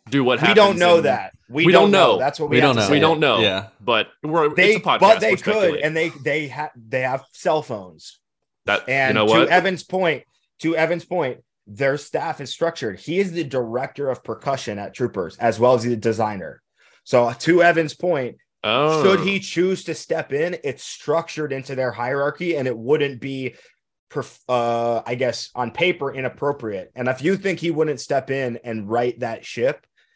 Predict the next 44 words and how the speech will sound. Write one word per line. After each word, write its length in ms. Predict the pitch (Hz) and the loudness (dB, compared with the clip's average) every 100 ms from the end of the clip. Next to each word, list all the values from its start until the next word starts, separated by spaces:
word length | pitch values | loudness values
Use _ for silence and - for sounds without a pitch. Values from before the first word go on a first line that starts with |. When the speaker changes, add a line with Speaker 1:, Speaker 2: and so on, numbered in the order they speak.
| _ 123 | _ -8
Speaker 2:
and 200 | 123 117 | -6 -4
kind 220 | 139 131 | -4 -4
of 80 | 113 | -6
step 320 | - 131 127 | -4 -4 -2
on 240 | 123 117 | -6 -6
Lauren 300 | 117 117 131 | -6 -4 -4
a 60 | 131 | -8
tiny 280 | 139 135 139 | -8 -8 -2
bit, 320 | 143 147 - | -2 -2 -6
I 320 | 104 107 101 98 113 | -8 -6 -6 -10 -14
disagree 460 | 120 110 101 104 98 | -10 -8 -6 -6 -6
h-, 80 | 90 - | -8 -2
Speaker 3:
Also, 240 | 127 139 143 | 0 0 0
just 100 | 120 | 6
Speaker 2:
heartily. 280 | 165 143 120 | 6 6 4
Speaker 3:
imagine, 400 | 110 98 104 104 | 2 0 -4 -4
uh, 400 | 98 95 92 90 _ _ - | -2 -2 -4 -6 _ _ -6
like, 240 | 101 - | -6 -4
Paul 560 | - 98 98 90 90 _ _ _ - 110 | -2 2 2 0 -4 _ _ _ -10 0
being 380 | 110 98 98 - | 0 0 -4 -12
phoned 460 | - - 117 113 104 | -6 0 0 2 2
in 240 | 104 101 | 2 0
or 120 | 95 | -2
going 360 | 95 107 110 98 | -2 0 0 -2
in 200 | 95 92 | -4 -6
if 120 | 92 | -8
he's 160 | 98 95 | -8 -2
there 280 | 98 98 98 | 0 2 0
at 120 | 101 | -2
a 40 | |
show 320 | 98 101 101 98 | -4 -2 -2 -2
for 180 | 98 | -6
critique, 380 | - 90 - 95 | -8 -6 -4 -2
be 40 | 98 | -2
like, 140 | 92 | -4
"So 100 | - 90 | -4 -2
why, 380 | 92 120 135 - | 0 2 0 -2
why 260 | 104 117 147 | 0 0 0
did 140 | 160 | -4
you 60 | 170 | -6
have 200 | 170 175 | -6 -4
us 120 | 175 | -8
down 280 | 175 175 180 | -4 -2 -2
tonight?" 300 | 180 185 190 | -6 -8 -8